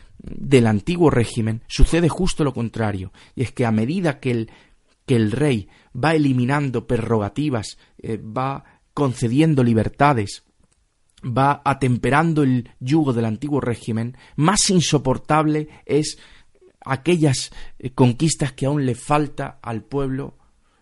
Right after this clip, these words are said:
o, eh, al rey por conceder.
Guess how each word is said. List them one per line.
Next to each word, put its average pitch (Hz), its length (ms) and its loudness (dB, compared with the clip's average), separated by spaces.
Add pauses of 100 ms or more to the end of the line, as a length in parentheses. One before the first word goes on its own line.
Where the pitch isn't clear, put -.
o, 107 460 -6
eh, - 240 -14 (300)
al 110 260 0
rey 139 220 2
por - 300 4
conceder. 104 640 -2